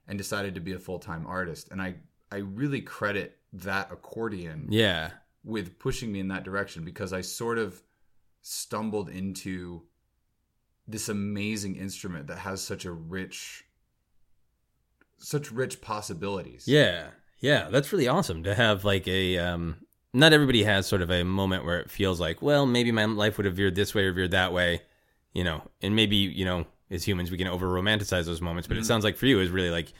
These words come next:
Speaker 2: you found it and that was the direction you went in.
Speaker 1: Yeah.
Speaker 2: From, from that, uh,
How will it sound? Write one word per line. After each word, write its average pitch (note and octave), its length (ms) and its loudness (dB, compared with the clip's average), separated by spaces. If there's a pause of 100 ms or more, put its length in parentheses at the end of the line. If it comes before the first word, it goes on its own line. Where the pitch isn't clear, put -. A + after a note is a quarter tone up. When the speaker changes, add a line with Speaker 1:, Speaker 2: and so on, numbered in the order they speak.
(180)
Speaker 2:
you G#2+ 100 0
found G2+ 240 4
it F#2+ 280 2
and F#2 160 0
that F2 120 0
was F#2 160 -2
the F#2 60 -4
direction F#2 340 2
you F#2+ 80 0
went F2+ 180 0
in. C2 120 -16 (300)
Speaker 1:
Yeah. B2+ 400 0
Speaker 2:
From, F2 480 0
from F#2+ 220 0
that, F2+ 220 2
uh, E2 340 2